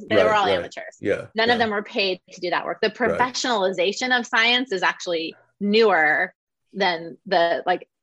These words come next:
Speaker 1: doing science, <laughs> right? So making it a profession, the fact that I can be a professional scientist is newer than, but, but the Academy actually, when we were founded in eighteen, eighteen fifty-three, did invite the participation of women. And that was actually
Speaker 2: Oh,
Speaker 1: very,
Speaker 2: wow.
Speaker 1: um,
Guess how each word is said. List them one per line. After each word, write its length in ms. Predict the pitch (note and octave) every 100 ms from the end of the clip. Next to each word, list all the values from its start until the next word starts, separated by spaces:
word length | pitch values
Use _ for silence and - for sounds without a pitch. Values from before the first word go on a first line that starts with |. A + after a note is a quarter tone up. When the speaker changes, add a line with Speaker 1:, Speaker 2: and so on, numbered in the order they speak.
| - -
Speaker 1:
doing 340 | - F#3+ F3 F3+
science, 500 | F3+ D#3 - A3 B3
<laughs> 260 | A#3+ D4
right? 200 | G#3 G#3 -
So 140 | A#3 C4
making 380 | A3 G#3+ A#3
it 80 | G#3
a 80 | F#3
profession, 520 | F#3+ G3 F#3+ G3+ F3
the 100 | F3+
fact 200 | G3+ G3
that 100 | F#3
I 180 | E3 F#3
can 140 | F3+
be 180 | F3+ F3+
a 80 | E3
professional 500 | - F3+ F3+ - D#3+
scientist 480 | E3+ E3 D#3+ D#3+ -
is 100 | E3
newer 240 | D#3+ D#3+
than, 180 | D#3+ D#3 -
but, 320 | - A#3+ A3 -
but 100 | A#3
the 80 | D4
Academy 380 | D#4 F4 G#4+ C4+
actually, 300 | A3 - A#3
when 100 | A3+
we 100 | A3+
were 140 | B3
founded 300 | C#4 A#3 G#3+
in 180 | F#3+ F3
eighteen, 460 | F3 G3 G3 F3+ E3+
eighteen 240 | G3 G3+ F#3+
fifty-three, 640 | G3 F#3 F#3 A3+ B3+ A3
did 220 | F3+ G#3+
invite 460 | G3+ G3+ F#3 E3 E3
the 60 | G#3+
participation 680 | G#3 G3 G3 F#3 F#3+ F3+ F3
of 100 | E3
women. 260 | E3 A3 D4
And 120 | G#3
that 120 | F3
was 120 | G3 F#3+
actually 360 | F3+ C3 D#3+
Speaker 2:
Oh, 60 | -
Speaker 1:
very, 580 | F3+ F#3 F#3 F3+ E3 -
Speaker 2:
wow. 120 | F#3
Speaker 1:
um, 60 | E3